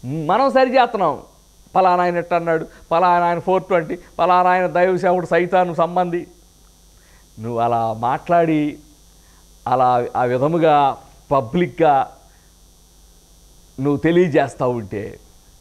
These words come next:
మీ ఇష్టం అండి. కాకపోతే నా బాధ, అది దేవునికి ఇష్టం లేదనుకో, మీ విశ్వాసం పనిచేయదు, మీకు క్షేమము విస్తరింపబడదు. దానివల్ల ఉపయోగం ఏంటండి? ఎవరి కోసమో ఎందుకు మీ విశ్వాసాన్ని పాడు చేసుకుంటారు?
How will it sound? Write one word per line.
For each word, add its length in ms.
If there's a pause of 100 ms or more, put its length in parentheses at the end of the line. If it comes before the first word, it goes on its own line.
(160)
మీ 120
ఇష్టం 340
అండి. 500 (460)
కాకపోతే 420
నా 180
బాధ, 300 (1200)
అది 160
దేవునికి 500
ఇష్టం 300
లేదనుకో, 440
మీ 180
విశ్వాసం 600
పనిచేయదు, 540 (500)
మీకు 280
క్షేమము 720
విస్తరింపబడదు. 800 (840)
దానివల్ల 320
ఉపయోగం 460
ఏంటండి? 380
ఎవరి 320
కోసమో 400
ఎందుకు 300
మీ 180
విశ్వాసాన్ని 640
పాడు 200
చేసుకుంటారు? 640